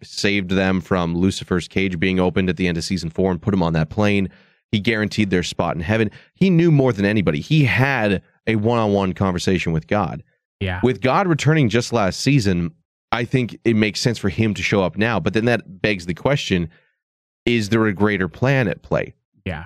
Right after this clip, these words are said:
Speaker 1: Is Joshua doing this because he feels he should, because he wants to get heaven on the right track? I d-, I never got that vibe from him. I got a vibe from him of incredibly standoffish, but would always do what God wanted.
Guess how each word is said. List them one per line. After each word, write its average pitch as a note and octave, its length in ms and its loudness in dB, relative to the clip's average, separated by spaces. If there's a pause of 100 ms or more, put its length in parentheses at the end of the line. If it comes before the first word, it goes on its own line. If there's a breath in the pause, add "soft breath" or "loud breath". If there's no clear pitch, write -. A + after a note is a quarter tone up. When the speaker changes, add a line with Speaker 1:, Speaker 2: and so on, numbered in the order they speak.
(100)
Speaker 1:
Is C3 200 2
Joshua B2+ 440 0
doing A#2+ 260 2
this G#2+ 100 -2
because G#2 360 -2
he G#2+ 240 -2
feels G#2 400 0
he F#2+ 180 -2
should, E3 480 0
because G#2 300 -2
he F#2+ 80 0
wants F2+ 260 0
to F#2 100 -6
get E2+ 140 -4
heaven F2+ 300 -2
on F2 100 0
the E2 80 0
right D#2+ 220 -2
track? A#2+ 520 -6 (640)
I C3+ 160 -2
d-, D#3+ 100 2
I C#3+ 180 0
never D#3+ 340 4
got C#3 220 0
that A2+ 140 2
vibe A2 380 0
from F#2 140 0
him. E2+ 180 -2
I A#2+ 160 0
got D#3 180 2
a A#2+ 40 0
vibe A#2 200 0
from G#2 140 -6
him A#2+ 120 4
of F#2 180 0
incredibly B2 600 0
standoffish, F#2+ 720 -2
but G#2+ 80 2
would G2 140 4
always G2 220 0
do F#2 100 0
what E2+ 160 -2
God E2 280 0
wanted. G2+ 420 -4